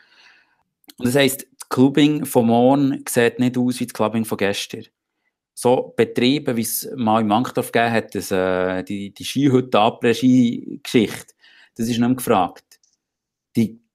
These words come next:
ganz grossen Betriebe, wie, äh, vielleicht früher ein Stufenbau oder ein Via Felsenau, die sind zu wenig zentral, für das es würde zu heutigem Ausgehverhalten passen.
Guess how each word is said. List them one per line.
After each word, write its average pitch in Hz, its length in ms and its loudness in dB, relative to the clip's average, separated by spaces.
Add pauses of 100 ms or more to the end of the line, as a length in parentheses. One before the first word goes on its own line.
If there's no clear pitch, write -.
(100)
ganz 143 360 0
grossen 127 480 0
Betriebe, 104 680 0
wie, 107 480 -6
äh, 58 340 -16
vielleicht 117 600 -2
früher 120 240 2
ein 117 60 0
Stufenbau 120 680 2
oder 98 160 0
ein 95 100 -8
Via 110 160 2
Felsenau, 113 640 0 (480)
die 127 100 0
sind 131 420 2 (680)
zu - 180 -4
wenig 139 320 4
zentral, 123 1000 0
für - 160 -4
das 110 180 -2
es 104 260 -10
würde 104 400 0
zu - 240 -4
heutigem 113 340 0
Ausgehverhalten 123 920 0
passen. 120 500 -8